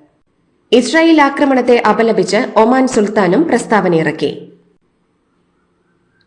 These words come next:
യമൻ തലസ്ഥാനമായ സനായിൽ ഇസ്രായേൽ ബോംബാക്രമണം നടത്തി.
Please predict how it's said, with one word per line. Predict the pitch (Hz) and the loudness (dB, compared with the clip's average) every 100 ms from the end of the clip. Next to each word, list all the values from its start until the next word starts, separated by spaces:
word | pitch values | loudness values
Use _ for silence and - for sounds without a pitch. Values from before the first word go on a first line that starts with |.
| _ _ _ 240 | _ _ _ 0
യമൻ | 277 285 330 330 | 2 4 2 2
തലസ്ഥാനമായ | 294 294 302 294 277 254 247 240 | 0 0 0 0 0 2 2 0
സനായിൽ | - 190 202 185 190 180 - | 0 0 2 0 0 -2 0
ഇസ്രായേൽ | 240 240 294 269 269 | 0 0 0 0 0
ബോംബാക്രമണം | 208 214 220 202 196 175 202 330 | 0 2 0 -2 -2 -2 0 0
നടത്തി. | 208 175 170 147 - | -2 -2 -4 -8 -8